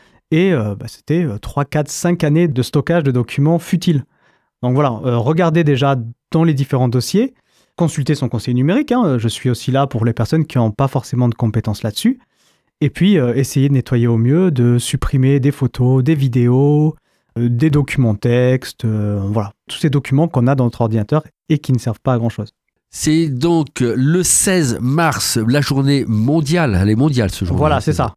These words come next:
Speaker 1: Ça regroupe, euh, cent cinquante-sept pays dans le monde, euh, dix-huit millions de personnes.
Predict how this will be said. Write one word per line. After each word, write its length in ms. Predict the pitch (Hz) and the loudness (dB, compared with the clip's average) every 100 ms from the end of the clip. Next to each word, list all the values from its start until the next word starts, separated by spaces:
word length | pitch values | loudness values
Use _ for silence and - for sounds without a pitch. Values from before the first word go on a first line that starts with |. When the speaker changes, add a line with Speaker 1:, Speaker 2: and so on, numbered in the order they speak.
| _ _ | _ _
Speaker 1:
Ça 160 | 127 | -2
regroupe, 400 | 123 117 147 156 | 0 0 0 0
euh, 140 | 143 131 | 0 0
cent 140 | 160 | 0
cinquante-sept 520 | 156 151 147 151 139 | 0 0 0 -2 -2
pays 180 | 147 139 | 0 2
dans 100 | 123 | 2
le 60 | 120 | 2
monde, 260 | 175 208 - _ _ _ _ 104 | 2 0 -6 _ _ _ _ -8
euh, 160 | 104 | -6
dix-huit 300 | 107 143 156 | -2 2 2
millions 180 | 156 139 | 2 0
de 60 | 107 | -2
personnes. 400 | 110 165 220 | -2 0 0